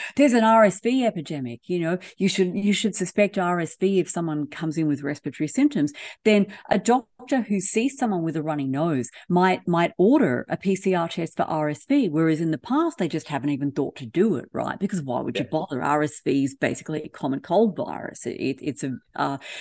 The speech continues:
Speaker 1: it, it is responsible for a lot of upper respiratory tract infections, but on the whole, they're very mild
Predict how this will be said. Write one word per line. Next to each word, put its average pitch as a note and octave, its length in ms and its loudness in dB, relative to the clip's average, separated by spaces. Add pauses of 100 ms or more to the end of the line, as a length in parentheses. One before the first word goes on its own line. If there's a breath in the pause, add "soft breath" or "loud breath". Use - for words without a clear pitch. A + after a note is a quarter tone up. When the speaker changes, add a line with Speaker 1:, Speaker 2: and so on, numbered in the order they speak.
(300 loud breath)
Speaker 1:
it, A#3+ 200 6
it A#3 120 6
is A3+ 180 4
responsible A3+ 560 2
for F3 160 -4
a D#3 80 -2
lot E3 140 -2
of F#3 140 0
upper C#3+ 240 -2
respiratory C3+ 440 -8
tract - 300 -8
infections, C3+ 560 -2
but E3+ 160 0
on F#3 120 2
the D3 80 -2
whole, D3 200 -2
they're C#3+ 140 -4
very B2+ 240 -4
mild C3 560 -4